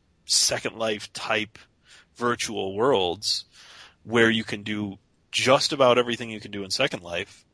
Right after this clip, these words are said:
um, at no charge. And even better, you can close, use a closed server, which is what we're doing. So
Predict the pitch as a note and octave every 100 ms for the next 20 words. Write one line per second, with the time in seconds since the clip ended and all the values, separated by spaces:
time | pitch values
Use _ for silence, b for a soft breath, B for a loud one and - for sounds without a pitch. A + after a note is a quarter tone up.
0 | _ _ G2+ F#2 F#2+ - G2+ G#2+ E3 -
1 | F#2 - - _ _ _ G#2+ G#2+ G#2+ G#2
2 | G#2 G#2+ A2+ G#2+ G2+ A#2+ C#3 G#2 G#2 G2+
3 | G2+ - G2 - - A#2 A#2+ A#2+ A2+ -
4 | - _ _ - A#2+ G#2 G2 - A#2+ A2
5 | A#2+ - G#2 G2 F#2 A2+ - - G2+ G2+
6 | F#2 G2+ G2 F2 G#2 - G2+ F#2